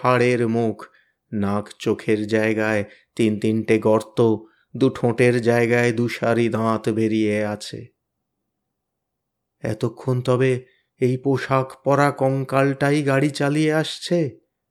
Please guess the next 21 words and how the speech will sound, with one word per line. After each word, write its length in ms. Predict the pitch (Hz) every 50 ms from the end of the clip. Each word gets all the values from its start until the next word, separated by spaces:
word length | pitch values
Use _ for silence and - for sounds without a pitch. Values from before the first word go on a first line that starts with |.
| _ _ _ _ _ _ _ _ _ _ _ _ _ _ _ _ - -
গাড়ির 340 | 107 113 113 113 110 107 101
ভিতরে 440 | 104 117 - 123 120 117 123 123
অট্টহাসির 760 | 123 123 123 - - - 113 - 127 127 123 - - 127 127 127
আওয়াজ 400 | 120 123 127 127 127 135 131 135
আরো 260 | 131 139 143 139 135
বেড়ে 240 | 135 135 135 135 139
উঠল। 540 | 139 131 - - 139 131 131 123 110 113 - _ _ _ _ _ _ _ -
আর 140 | 120 110 104
সইতে 440 | 107 - - 123 113 110 - 120
পারলুম 380 | 113 117 110 107 104 104 107 107
না। 240 | 98 104 104 101 101 _ _ _ _ _ _ _ _ _
সেই 220 | - - - 127 117
ভীষণ 460 | 107 127 135 127 - 143 135 131 131
অট্টহাসি 580 | 120 123 - - 143 127 - 131 120 - 135 123
শুনতে 340 | - - 127 - - 123
শুনতে 440 | 120 - 127 117 113 - - 113 110 110 - _ _ _ _ _ _
আমি 280 | - 110 110 113 110
একেবারে 520 | 107 107 107 - 117 110 107 104 104 110 104
অজ্ঞান 500 | 101 101 98 - - 104 101 110 107 101
হয়ে 280 | 101 104 104 101 101
গেলুম। 360 | 98 107 98 101 104 104 110